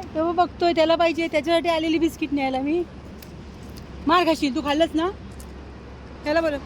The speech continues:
त्याला आकडव. तू जा, तू खाल्लंस ना, बाबू? दे. देव बाप्पा. कोणाला उपाशी नको रे ठेवूस.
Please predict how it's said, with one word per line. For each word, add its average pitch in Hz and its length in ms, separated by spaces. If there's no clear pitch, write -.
त्याला 226 160
आकडव. 190 180
तू 349 100
जा, 359 120
तू 381 100
खाल्लंस 349 300
ना, 370 100
बाबू? 294 180
दे. 269 80
देव 247 120
बाप्पा. 269 380
कोणाला 285 280
उपाशी 277 360
नको 269 260
रे 269 80
ठेवूस. 254 340